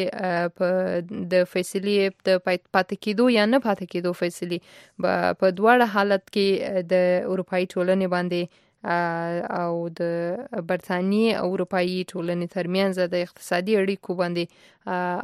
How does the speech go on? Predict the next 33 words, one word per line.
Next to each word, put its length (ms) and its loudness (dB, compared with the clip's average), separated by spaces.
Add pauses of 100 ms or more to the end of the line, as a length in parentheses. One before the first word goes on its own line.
(120)
اغیز 360 0
اچوي، 400 -4 (120)
که 180 0
دا 140 0
مثبت 400 0
وي 120 2
او 140 2
که 120 4
دا 120 2
منفي 360 -2
وي، 80 0 (440)
آه، 360 0 (100)
خو 140 0 (220)
دا 80 4
به 100 4 (100)
ډیر 200 0
اغیز 380 -4
هم 120 4 (120)
لري. 180 4
آه، 560 0
تفصیلات 600 0
یې 160 4
نور 100 2
تاسو 320 0
ته 100 2
وړاندې 360 0
کوي 160 -2 (100)
زموږ 200 -4 (220)
همکاره 380 -2
ماور 360 -2
جلیل 320 0
په 120 0
دې 60 -2